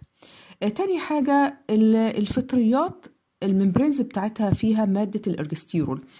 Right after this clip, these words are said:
وهو مادة من الاستيرويد. آه، وفي الحقيقة الاستيرول ده يعتبر ماركر لوجود الف-، لجو-، للفنجاي، يعني بيميز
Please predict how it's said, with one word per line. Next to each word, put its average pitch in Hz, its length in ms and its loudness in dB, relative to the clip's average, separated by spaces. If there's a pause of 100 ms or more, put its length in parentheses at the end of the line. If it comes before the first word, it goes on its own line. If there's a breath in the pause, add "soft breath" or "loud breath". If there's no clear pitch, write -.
(260 loud breath)
وهو 262 360 0
مادة 226 320 0
من 208 160 4
الاستيرويد. 185 800 -2 (540 soft breath)
آه، 214 180 2
وفي 196 160 2
الحقيقة 277 440 0
الاستيرول 220 640 0
ده 190 260 -2
يعتبر 180 520 -2
ماركر 214 580 0 (540 loud breath)
لوجود 196 640 2
الف-، 170 420 0
لجو-، 170 400 0
للفنجاي، 147 680 0
يعني 214 280 2
بيميز 214 680 4